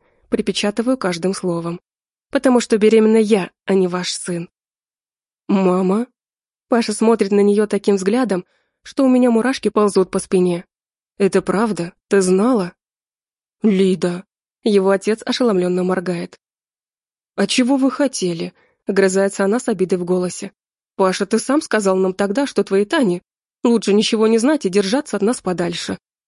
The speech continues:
Вот я отвадила ее, как сумела. Чем вы теперь недовольны?» Пытаюсь осознать эти слова.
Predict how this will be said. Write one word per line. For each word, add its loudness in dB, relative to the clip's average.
Вот 2
я 0
отвадила 2
ее, 2
как -6
сумела. -2
Чем 2
вы 2
теперь 0
недовольны?» 0
Пытаюсь -2
осознать 0
эти -6
слова. -8